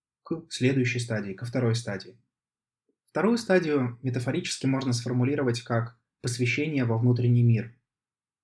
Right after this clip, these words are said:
Здесь уже происходит дифференциация и отчуждение индивидуального от коллективного.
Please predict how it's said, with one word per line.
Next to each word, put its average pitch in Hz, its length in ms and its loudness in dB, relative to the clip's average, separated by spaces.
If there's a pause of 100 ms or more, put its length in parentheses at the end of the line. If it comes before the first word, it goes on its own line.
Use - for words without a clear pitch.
(680)
Здесь 180 340 0
уже 170 160 0
происходит 131 640 -2 (240)
дифференциация 127 1000 -2
и 127 80 0
отчуждение 131 840 0
индивидуального 127 880 0
от 123 200 -6
коллективного. 117 800 -4